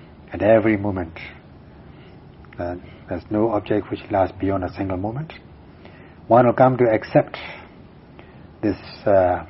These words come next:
realities of mind and body, which occurs in the present and in oneself. And one will come to deduce that as much as it occurs in oneself and in the present,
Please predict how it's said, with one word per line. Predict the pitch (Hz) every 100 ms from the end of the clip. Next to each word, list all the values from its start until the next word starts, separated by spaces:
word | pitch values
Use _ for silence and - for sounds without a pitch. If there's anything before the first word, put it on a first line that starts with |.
| -
realities | 101 98 95 95 90 -
of |
mind | 82 90 87
and | 85
body, | 82 92 143 - - - - - - -
which | 95 92
occurs | - 101 95 90 87 - -
in | 85
the |
present | 85 98 95 98 101 - - - - - - - -
and | 90 90
in | 85
oneself. | 87 85 - - - - - - - - - -
And | 98 87
one | 98
will | 92
come | 90 95
to | 92
deduce | 87 90 110 101 -
that | 90
as | 85 -
much | 101 98
as | 98 -
it | 95
occurs | 92 98 90
in | 90
oneself | 87 101 - 107 113 -
and | 87
in | 85
the | -
present, | - 120 151